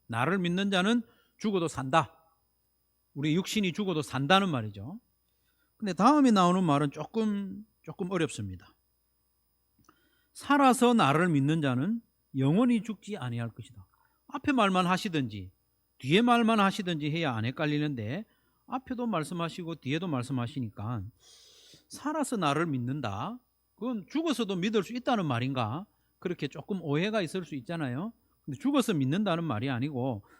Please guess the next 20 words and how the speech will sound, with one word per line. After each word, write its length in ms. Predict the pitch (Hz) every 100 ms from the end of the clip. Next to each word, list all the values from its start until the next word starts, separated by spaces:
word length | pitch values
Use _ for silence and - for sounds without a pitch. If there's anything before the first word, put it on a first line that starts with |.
| _
살아있는 720 | - 226 220 180 147 151 170
사람 320 | 151 147 151
중에 400 | 143 233 196 220
믿고 300 | 190 196 170
있는 160 | 127 117
사람. 280 | 120 110 92 _ _ _ _ _ _ _
살아서라는 880 | - 240 247 196 - 165 151 143 147
이 60 | 147
말이 460 | 143 131 139 127 147 _ _ _
현재 300 | - 147 156
분사거든요. 720 | 190 131 123 165 160 127 101 101
지금 240 | - 160 156 _ _ _ _ 104
살아있는 480 | 110 190 185 143 135
사람 300 | 147 180 147
중에 600 | 139 196 143 156 165 123 _ _ -
동시에 380 | 131 131 196
믿는 300 | 160 120 139
사람, 340 | 170 196 160 107
이 80 | 208
말이죠. 400 | 202 185 110 92